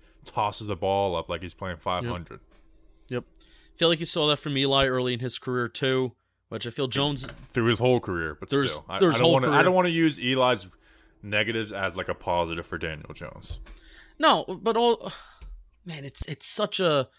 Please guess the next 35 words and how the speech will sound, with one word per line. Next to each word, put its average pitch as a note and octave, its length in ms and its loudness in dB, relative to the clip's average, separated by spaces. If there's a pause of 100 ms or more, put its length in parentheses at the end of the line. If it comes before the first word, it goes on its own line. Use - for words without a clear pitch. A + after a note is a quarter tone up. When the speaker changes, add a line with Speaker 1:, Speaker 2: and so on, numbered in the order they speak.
(240)
Speaker 2:
combination C#3+ 480 0
where C3+ 80 -4
you C3+ 120 -4
do D#3+ 240 -2
not E3 220 4
want C#3 340 0
the B2 60 -2
W C3+ 360 0
T B2 300 0
F B2 260 2
disaster A#2+ 560 -2
throws A2+ 340 -4
and A#2+ 100 -8
disaster A2+ 520 -4
moments. A#2+ 560 -4 (880)
But D3 120 4
I C#3+ 80 4
would, D3 180 -2
again, D3+ 240 2
I C#3 80 2
would C#3+ 120 0
rather D3 280 4
see D#3 240 0
those C#3 260 0
interceptions C3 580 -2
manifested B2 580 -2
in A2+ 120 -6
taking B2 340 -4
chances A2+ 480 -4
rather A2+ 280 0
than G2+ 180 -8
W G#2 320 -4
T G2 220 -6
F G2 140 -10
moments. - 480 -8